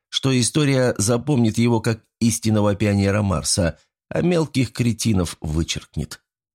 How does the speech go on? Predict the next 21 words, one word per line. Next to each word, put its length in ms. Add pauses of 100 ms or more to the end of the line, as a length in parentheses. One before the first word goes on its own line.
(460)
Даже 400
мысль 400
о 80
том, 200
что 260
в 80
Википедии 920
в 60
статье 640
"Дмитрий 520
Волков" 520
будет 320
написано, 520
что 240
он 220 (220)
предатель 600
первой 340
марсианской 720
экспедиции, 840 (440)
грела 360
душу. 400